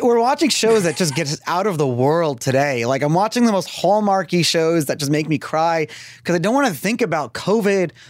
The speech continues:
or the world. And it's scary. Even crypto's scary. It's all scary. The world that we live in is a very scary world today.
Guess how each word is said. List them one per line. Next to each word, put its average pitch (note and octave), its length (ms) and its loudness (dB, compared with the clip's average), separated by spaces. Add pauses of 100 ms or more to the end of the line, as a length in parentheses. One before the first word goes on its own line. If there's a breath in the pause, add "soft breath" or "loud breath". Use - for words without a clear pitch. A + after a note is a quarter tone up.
(180 loud breath)
or D#3+ 220 0
the C3+ 180 -2
world. F#3+ 800 2 (440 loud breath)
And F#3+ 120 0
it's G3 140 -4
scary. C4 480 2
Even B3 360 0
crypto's B3 440 0
scary. A#2 480 -2
It's B2 220 -2
all C#4+ 200 2
scary. F#3 440 0
The C3 100 0
world F3+ 220 2
that A3+ 120 0
we F3 80 2
live F3 220 2
in C#3+ 80 0
is A#2+ 140 0
a B2+ 40 2
very E3 160 0
scary E3+ 320 -2
world C3 300 0
today. A#2 320 -4